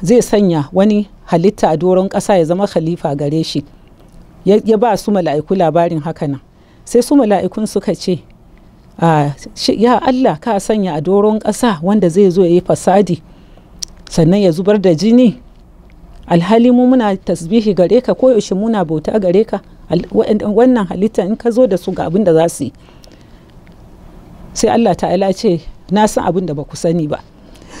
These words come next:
Da yake su mala'ikun kafin a zo da mutum a doron ƙasa, an ce akwai halittu daban-daban da aka kawo. Kuma abin da suka aikata kenan. Shi yasa mala'iku da suka ji za a sake sa,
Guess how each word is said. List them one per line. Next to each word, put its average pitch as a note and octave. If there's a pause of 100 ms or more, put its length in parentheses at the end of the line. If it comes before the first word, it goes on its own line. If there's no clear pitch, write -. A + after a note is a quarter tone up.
(1400)
Da A3+
yake C4+
su C#4
mala'ikun G3 (100)
kafin F#3+
a F3+
zo B3+
da A3
mutum G#3
a F3+
doron F#3
ƙasa, G3+
an A3
ce -
akwai G#3+
halittu E3
daban-daban E3+
da D#3
aka D#3+
kawo. C#3+ (720)
Kuma G3
abin G3
da F#3+
suka G3
aikata D#3+
kenan. C3
Shi -
yasa A#3
mala'iku E3
da G3+
suka G#3
ji F#3
za G#3+
a G3
sake G3+
sa, F#3+